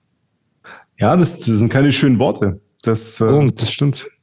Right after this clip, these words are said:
Speaker 2: Die Zeiten sind vorbei, Bruder. Die Zeiten sind vorbei, wo ich mich zu Sachen nicht geäußert habe. Deswegen ist absolut gelogen. Und wie gesagt, du bist zu mir gekommen, du hast dich bei mir entschuldigt,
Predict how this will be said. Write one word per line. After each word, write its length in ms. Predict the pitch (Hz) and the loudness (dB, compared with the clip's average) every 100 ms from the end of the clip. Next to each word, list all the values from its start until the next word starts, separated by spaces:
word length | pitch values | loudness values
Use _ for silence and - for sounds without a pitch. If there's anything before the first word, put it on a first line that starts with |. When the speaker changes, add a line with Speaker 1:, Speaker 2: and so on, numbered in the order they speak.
| _ _ - | _ _ -2
Speaker 2:
Die 80 | |
Zeiten 440 | 101 - 131 - 120 | 0 2 2 2 0
sind 180 | 113 110 | 0 0
vorbei, 420 | - 90 92 107 | -2 0 2 2
Bruder. 420 | 98 90 85 85 - _ - | 0 -2 -2 -2 -8 _ -8
Die 60 | |
Zeiten 380 | 92 - 127 - | -2 2 2 2
sind 200 | 113 110 | 0 -2
vorbei, 520 | - 101 120 139 143 - _ _ _ _ _ | 0 0 2 4 2 -2 _ _ _ _ _
wo 160 | 110 - | -2 2
ich 260 | 131 - | 0 2
mich 500 | 120 123 127 - - _ _ _ _ - | 2 2 2 -2 -10 _ _ _ _ -10
zu 160 | - | -4
Sachen 320 | 101 113 - 107 | 2 2 2 2
nicht 200 | 101 - | 0 0
geäußert 460 | 98 101 - 98 | 0 2 0 0
habe. 420 | 95 95 95 113 - _ - | 2 2 2 0 -2 _ -4
Deswegen 420 | 98 - 95 90 | -2 0 0 0
ist 220 | 82 - - _ _ - | -2 -6 -8 _ _ -2
absolut 540 | 131 123 - 117 117 | -2 0 0 0 -2
gelogen. 520 | - 107 139 143 156 - _ _ _ _ _ _ _ _ _ _ _ _ _ - | 0 2 2 2 0 -2 _ _ _ _ _ _ _ _ _ _ _ _ _ -4
Und 280 | 117 110 | 0 2
wie 100 | 110 | 4
gesagt, 500 | 104 95 92 90 - - | 4 4 2 0 -4 -2
du 120 | 131 | 0
bist 180 | 120 - | 2 0
zu 100 | 101 | 2
mir 140 | 113 | 4
gekommen, 280 | 110 104 104 | 2 2 2
du 80 | 101 | 2
hast 140 | 98 | 0
dich 100 | - | -2
bei 100 | 98 | 0
mir 120 | 98 98 | 2 2
entschuldigt, 760 | - 104 104 95 - - - | 0 0 2 0 -2 -8 -14